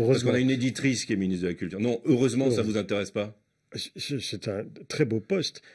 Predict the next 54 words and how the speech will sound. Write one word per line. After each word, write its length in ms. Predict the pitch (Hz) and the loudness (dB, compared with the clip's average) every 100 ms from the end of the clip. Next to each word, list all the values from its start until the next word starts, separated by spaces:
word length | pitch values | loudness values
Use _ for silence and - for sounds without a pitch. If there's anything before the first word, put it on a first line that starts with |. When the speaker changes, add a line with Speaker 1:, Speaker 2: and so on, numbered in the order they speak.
| _ | _
Speaker 2:
Parce 140 | 131 113 | 0 4
Speaker 1:
Mais 60 | |
Speaker 2:
que 40 | 139 | 6
vous 60 | |
Speaker 1:
il 60 | 151 | 8
Speaker 2:
nous 100 | 131 | 6
avez 120 | 123 | 4
dit 140 | 117 | 2
des 100 | 101 | 0
très 140 | 95 98 | -2 -2
belles 160 | 73 | -2
choses 220 | 71 101 - | -2 -4 -2
sur 120 | 85 | -2
la 80 | 71 | -2
langue 200 | 76 76 | -4 -6
française, 480 | 104 - 240 262 | -6 -4 -4 -4
quelque 320 | - 95 104 98 | -2 -2 0 -2
chose 260 | - 104 | -2 -4
qu'on 140 | - 95 | -2 -4
pourrait 200 | 87 82 | -2 -2
entendre 300 | 76 90 80 | -4 -4 -4
dans 100 | 73 | -6
la 100 | 73 | -6
voix 160 | 76 | -8
d'un 100 | 76 | -10
politique, 460 | 71 87 123 180 170 123 | -8 -8 -6 -6 -6 -4
euh, 80 | 107 | -2
Speaker 1:
Il 60 | |
Speaker 2:
Pierre 100 | 113 | 0
Speaker 1:
faut 80 | 95 | 4
être, 80 | 151 | 2
Speaker 2:
Assouline. 160 | 87 80 | 2 -4
Speaker 1:
il 40 | |
faut 160 | - 139 | 0 0
être 100 | - | 0
fou 220 | - 160 | -4 -8
pour 200 | 120 117 | -4 -2
être 80 | 113 | 0
ministre. 560 | 147 170 147 - 110 110 | 2 2 -2 -6 -6 -4
C'est 200 | 131 - | -2 0
un, 220 | 120 117 - | 0 -2 -4
c'est 200 | 131 143 | -2 2
un 60 | 131 | 4
métier 400 | 123 - 131 - | 2 0 -2 0
harassant, 640 | 151 127 127 - 143 160 185 - - - | -2 0 -2 0 0 -2 -4 -14 -20 -16
c'est 180 | - 143 | -2 2
un 40 | |
métier 300 | 120 117 131 | 2 2 0
d'expertise, 880 | 117 147 - 135 - - 139 143 127 - | 0 -2 -2 -4 -4 -4 -2 -2 -6 -10
c'est 160 | - | -8
un 40 | 113 | -6
métier 200 | 98 117 | -4 -4
de 100 | 104 | -4
technicien. 720 | - 147 131 117 - 135 156 | -2 -4 -2 -6 -4 -4 -4